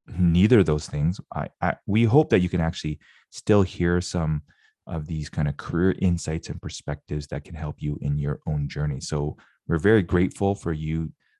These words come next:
uh, giving us a chance to listen to this new season. And we're gonna actually,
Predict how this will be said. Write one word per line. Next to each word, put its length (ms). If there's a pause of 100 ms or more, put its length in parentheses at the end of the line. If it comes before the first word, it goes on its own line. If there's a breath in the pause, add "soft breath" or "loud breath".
uh, 120
giving 280
us 160
a 60
chance 400
to 160
listen 340
to 140
this 320 (340 soft breath)
new 260
season. 540 (380)
And 280
we're 140
gonna 220
actually, 480